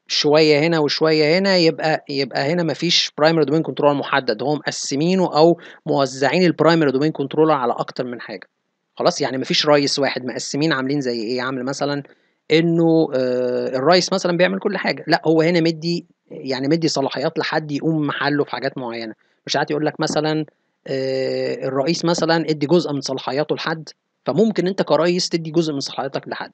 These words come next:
فممكن تلاقي مثلا البرايمري دومين كنترولر مش معاه الخمسة دول، ممكن يكون معاه اتنين، وفي برايم-، وفي اديشنال دومين كنترولر تاني معاه اتنين كده، الدنيا ماشية كده. واخد بالك ازاي؟ المهم،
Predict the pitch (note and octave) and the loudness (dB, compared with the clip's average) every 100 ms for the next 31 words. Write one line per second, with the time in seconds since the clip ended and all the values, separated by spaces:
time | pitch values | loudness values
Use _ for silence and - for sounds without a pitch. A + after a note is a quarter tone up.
0 | - - G3 A3 F3+ F3+ F3+ F3 F3+ F3 | -10 -2 -2 0 0 0 0 0 2 2
1 | D#3 C#3+ - D#3+ E3+ C#3+ C#3 D#3 C#3+ B2 | 0 0 0 2 2 0 0 0 -2 0
2 | D#3 F3+ E3 D3+ D3+ C#3 E3+ - D#3+ - | 2 2 2 -2 -2 -2 -2 -2 -2 -2
3 | C3+ B2 - _ _ _ - C3 C#3 C#3+ | -2 -2 -4 _ _ _ -8 -4 -4 -4
4 | C3 B2+ - E3 F3+ F3 _ _ - C#3+ | -4 -4 0 2 2 0 _ _ -6 -4
5 | F#3 D#3+ E3 C#3+ C#3 E3+ F3 C#3+ D#3 F#3 | 0 0 2 -2 -2 -2 -2 0 0 0
6 | D3 C#3+ E3 D#3+ D3+ D#3 D3+ E3 D3 D3+ | 0 0 0 0 2 2 2 0 0 -2
7 | E3+ D#3+ F3 F3+ D#3 - D#3 - _ - | -2 0 0 0 -2 0 0 -2 _ -8
8 | D3+ D#3 D3+ - C#3 C3+ A#2 _ _ _ | -4 -2 -2 -4 -4 -8 -10 _ _ _
9 | _ - - B2+ D3 D3 B2+ F#3 G3 G3 | _ -16 -6 2 2 2 0 2 4 4
10 | F3+ E3 | 4 2